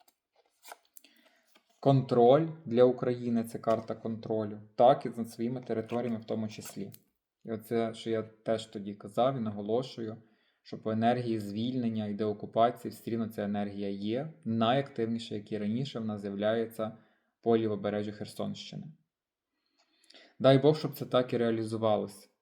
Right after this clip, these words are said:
Я не можу цього гарантувати стовідсотково, але над цим робота також відбувається постійно. Карта покровителя для України, що це інформація. Проекцій карта,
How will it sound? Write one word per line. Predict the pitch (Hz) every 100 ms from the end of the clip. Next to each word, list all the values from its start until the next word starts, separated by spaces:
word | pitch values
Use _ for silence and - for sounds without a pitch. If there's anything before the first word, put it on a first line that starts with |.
| _
Я | 113
не | 110
можу | 107 107
цього | - 107
гарантувати | 104 104 104 107 104
стовідсотково, | 107 - 110 104 - 107 - 127 143 170 - - _
але | 120 110
над | 101 101 -
цим | 107 104
робота | 98 98 104 104
також | - 101 - -
відбувається | 104 101 98 101 101
постійно. | - - - 104 104 113 _ _ _ -
Карта | 113 107 107
покровителя | - 110 110 101 101 101 113 160 196 _ -
для | 110 110
України, | 117 - 120 117 120 117
що | - 117
це | -
інформація. | 110 110 113 110 110 110 - 113 - - - - _ _ _ _ _ _ _ _ _ _ _ _ _ _ _ _ -
Проекцій | 131 123 107 107 - 147 165 151 -
карта, | - 143 147 151 151